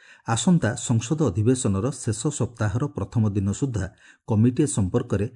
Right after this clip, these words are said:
ରିପୋର୍ଟ ପ୍ରଦାନ କରିବେ। ଗଠିତ ସଂସଦୀୟ ଯୁଗ୍ମ କମିଟିରେ ବିଜେପି ନେତା ପିପି ଚୌଧୁରୀ, ଅନୁରାଗ ସିଂ ଠାକୁର ଏବଂ ପୁରୁଷୋତ୍ତମ ଭାଇ ରୂପାଲା, କଂଗ୍ରେସର ପ୍ରିୟଙ୍କା ଗାନ୍ଧୀ ଓ ମନୀଷ ତିୱାରୀ, ଟିଏମ୍ସିର କଲ୍ୟାଣ ବାନାର୍ଜୀ, ଏନ୍ସିପି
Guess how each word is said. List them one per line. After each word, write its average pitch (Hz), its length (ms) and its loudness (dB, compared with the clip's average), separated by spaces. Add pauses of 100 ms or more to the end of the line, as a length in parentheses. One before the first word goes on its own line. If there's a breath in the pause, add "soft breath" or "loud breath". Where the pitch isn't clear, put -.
(160 soft breath)
ରିପୋର୍ଟ 113 360 2
ପ୍ରଦାନ 90 300 0
କରିବେ। 87 340 -2 (680 soft breath)
ଗଠିତ 113 360 0
ସଂସଦୀୟ 127 540 0
ଯୁଗ୍ମ 104 300 0
କମିଟିରେ 95 480 -2
ବିଜେପି 101 420 -2
ନେତା 95 280 -2 (300 soft breath)
ପିପି 110 320 0
ଚୌଧୁରୀ, 90 480 -2 (340)
ଅନୁରାଗ 117 380 4
ସିଂ 127 220 0
ଠାକୁର 117 460 -2
ଏବଂ 107 200 0 (260 loud breath)
ପୁରୁଷୋତ୍ତମ 127 600 -2
ଭାଇ 107 200 2
ରୂପାଲା, 101 400 -2 (580 soft breath)
କଂଗ୍ରେସର 143 520 4
ପ୍ରିୟଙ୍କା 117 480 0
ଗାନ୍ଧୀ 98 380 -2
ଓ - 160 -4
ମନୀଷ 98 360 2
ତିୱାରୀ, 92 360 -2 (440 soft breath)
ଟିଏମ୍ସିର 131 480 6
କଲ୍ୟାଣ 101 440 0
ବାନାର୍ଜୀ, 92 480 -2 (440)
ଏନ୍ସିପି 131 500 4